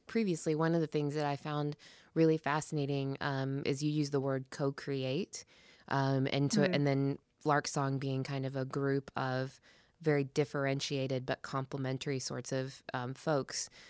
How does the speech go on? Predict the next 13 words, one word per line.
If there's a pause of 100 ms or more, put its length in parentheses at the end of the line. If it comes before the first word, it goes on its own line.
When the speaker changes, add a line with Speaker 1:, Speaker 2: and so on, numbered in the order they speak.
(120)
Speaker 1:
is
a,
is
a
very,
uh,
Speaker 2:
Yeah.
Speaker 1:
all
under
one
roof
is, (320)
seems